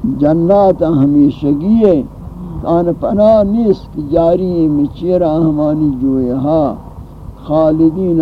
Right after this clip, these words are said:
آباد ہم ہمیشہ ایمان اندر ہما جنات تو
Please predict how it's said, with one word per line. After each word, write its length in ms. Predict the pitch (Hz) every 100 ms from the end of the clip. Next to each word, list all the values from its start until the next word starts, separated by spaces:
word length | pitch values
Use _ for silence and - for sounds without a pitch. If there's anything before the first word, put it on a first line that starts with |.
| 147 -
آباد 400 | 147 147 190 190
ہم 280 | 190 214
ہمیشہ 440 | 202 185 175 165 165
ایمان 480 | 165 156 151 151 151
اندر 340 | 147 143 143
ہما 300 | 147 139 131 123
جنات 640 | 123 135 123 120 127 -
تو 160 | 113